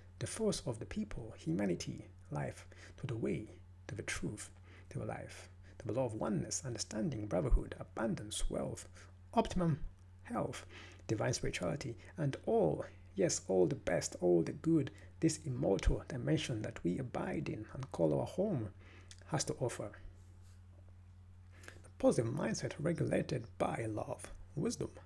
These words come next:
justice, and intellect will bring down the barriers, yes, those barriers that we have built up that keep us from fulfilling our destiny,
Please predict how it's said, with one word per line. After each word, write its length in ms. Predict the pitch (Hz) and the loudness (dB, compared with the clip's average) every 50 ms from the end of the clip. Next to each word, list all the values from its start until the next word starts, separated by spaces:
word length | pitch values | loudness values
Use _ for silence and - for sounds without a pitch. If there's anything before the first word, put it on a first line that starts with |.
| - - - - | -18 -18 -16 -6
justice, 520 | - - 233 214 - - - - - - - - - - | 0 2 4 4 2 2 0 -2 -2 -2 -4 -10 -6 -2
and 440 | 214 208 226 214 175 156 151 - 151 - - - - - - - | 0 2 4 6 8 8 8 6 4 0 -6 -16 -18 -18 -2 0
intellect 480 | - 196 - 117 113 110 110 - - - - - - - - - - - - - - | 0 2 4 2 2 0 -2 -6 -10 -14 -14 -16 -18 -18 -16 -16 -14 -14 -10 0 2
will 100 | 127 - | 4 8
bring 240 | 104 175 190 175 | 10 10 10 10
down 220 | 139 147 147 151 131 | 10 10 8 8 8
the 80 | 120 | 6
barriers, 540 | 117 107 113 120 143 151 143 117 110 - - - | 6 4 6 6 8 8 6 6 4 2 -2 -2
yes, 420 | - - - - - - - - - - - - - - - | 0 2 2 4 4 4 4 2 -2 -10 -18 -20 -20 0 4
those 140 | - 147 127 | 6 6 8
barriers 460 | 120 113 120 151 185 185 160 - - | 8 6 6 8 8 8 6 6 2
that 180 | - - - - | 0 -4 2 4
we 200 | 170 180 175 165 - - - - - - - - - | 6 6 6 6 4 -2 -12 -18 -20 -20 -20 -20 -12
have 140 | - - 98 - - - - | -10 -10 -10 -10 -12 -10 -2
built 300 | - - - - - - | 2 2 2 2 0 -2
up 180 | - - - - - - - | -6 -6 -8 -10 -12 -12 2
that 260 | - 165 151 - - - | 4 4 4 4 2 2
keep 260 | - - 202 - - | 4 4 4 4 4
us 160 | 185 160 147 | 4 4 4
from 260 | - - - 135 117 104 | 4 4 2 2 2 2
fulfilling 600 | - - 160 - - - - 247 220 165 139 135 | 0 0 0 0 0 0 0 2 4 4 4 4
our 140 | 131 123 127 | 4 2 2
destiny, 580 | 143 - 196 190 196 - - 120 117 113 - | 4 4 4 4 4 2 -2 -4 -4 -6 -8